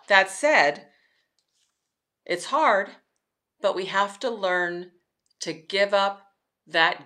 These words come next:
guilt, to not allow ourselves to feel badly about what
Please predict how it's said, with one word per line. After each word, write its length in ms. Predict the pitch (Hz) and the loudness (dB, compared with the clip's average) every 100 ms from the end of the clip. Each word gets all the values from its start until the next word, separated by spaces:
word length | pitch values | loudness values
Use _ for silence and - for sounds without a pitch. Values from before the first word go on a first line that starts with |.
| _ - | _ -4
guilt, 500 | 175 120 98 - - _ _ _ - | -2 -2 -4 -12 -14 _ _ _ -10
to 140 | - | -8
not 400 | 175 175 185 214 - _ _ _ - | -2 0 2 0 -4 _ _ _ -4
allow 480 | 185 180 180 190 196 | -4 0 2 2 2
ourselves 760 | 185 180 165 143 139 139 - | 0 -2 -4 -4 -6 -10 -12
to 240 | - 180 165 | -10 -8 -10
feel 720 | - - 214 202 180 175 _ | -10 -6 0 0 -2 -6 _
badly 640 | 185 180 180 180 135 - - | 2 4 2 -2 -10 -10 -12
about 260 | - 160 160 | -8 -6 -2
what 180 | 160 | -2